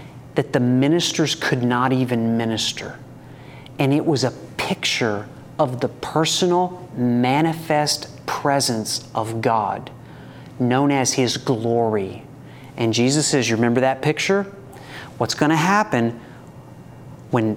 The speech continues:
Jesus comes to establish His kingdom on earth? It's going to be,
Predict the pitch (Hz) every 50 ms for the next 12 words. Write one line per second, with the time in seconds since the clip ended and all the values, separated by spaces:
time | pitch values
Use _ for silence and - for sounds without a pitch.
0 | - - - - - 117 120 131 156 160 175 160 - - - - 180 165 165 165
1 | 165 160 160 - - - - - - - - - - - - 135 120 110 - -
2 | - - 147 135 147 160 180 175 - - 175 - - - 170 170 165 170 165 165
3 | 165 160 135 120 117 117 107 - - - - - - - - - - - - -
4 | 127 - - - - 127 131 139 147 151 147 - 160 139 127 131 117 113 110 113
5 | 113